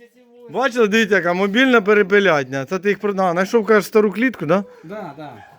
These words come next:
Speaker 2: Стара дідовська клітка.
Speaker 1: Тож
Speaker 2: Ді-
Speaker 1: брат подогнав таку.
Speaker 2: Хорошу? А, я тобі
Speaker 1: Ну,
Speaker 2: подарив.
Speaker 1: да, хто, я чи
Speaker 2: А, бо вони ж кажуть, що брат тобі нічого не дає, блядь, правильно? Так що, друзяки, отакі ось вони вже
Speaker 1: Це ж
Speaker 2: под-
Speaker 1: ми не до цього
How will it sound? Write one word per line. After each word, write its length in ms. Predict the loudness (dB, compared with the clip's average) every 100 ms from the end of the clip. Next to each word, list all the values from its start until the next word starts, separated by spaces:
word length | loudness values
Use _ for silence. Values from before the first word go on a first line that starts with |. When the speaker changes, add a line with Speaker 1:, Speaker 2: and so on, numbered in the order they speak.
| _ _ _
Speaker 2:
Стара 360 | 0 2 4
дідовська 480 | 2 2 2 2 -2
клітка. 480 | -2 -4 -4 -6 -8 -8 -14
Speaker 1:
Тож 80 | -10
Speaker 2:
Ді- 120 | -10
Speaker 1:
брат 180 | -10 -14 -16 -20
подогнав 680 | -16 -16 -14 -14 -14 -16 -14
таку. 380 | -14 -12 -14 -14 -12
Speaker 2:
Хорошу? 480 | -2 2 2 2 -10 -2
А, 180 | 2 4
я 260 | 4 2
тобі 160 | 0 -10
Speaker 1:
Ну, 60 | -8
Speaker 2:
подарив. 460 | -4 -2 -2 -4
Speaker 1:
да, 60 | -6
хто, 100 | -12
я 260 | -10 -8 -8
чи 120 | -6
Speaker 2:
А, 260 | -2 -2 -2
бо 120 | 0
вони 120 | -2
ж 80 | 0
кажуть, 160 | -2 0
що 100 | -2
брат 240 | -2 -2
тобі 180 | -4 -6
нічого 240 | -4 -4
не 120 | -2 0
дає, 340 | 0 2 0
блядь, 280 | -2 -4 -4
правильно? 420 | -2 0 -2 -6 -12 -16 -16 -12 -4
Так 120 | -2
що, 120 | -2
друзяки, 460 | -2 0 0 -2 -4
отакі 380 | -6 -8 -6 -8
ось 160 | -6
вони 340 | -6 -2 -2 -2 -10 -16 -2
вже 120 | -2
Speaker 1:
Це 20 | 0
ж 20 |
Speaker 2:
под- 100 | -2
Speaker 1:
ми 100 | -4
не 80 | -8
до 100 |
цього 120 | -10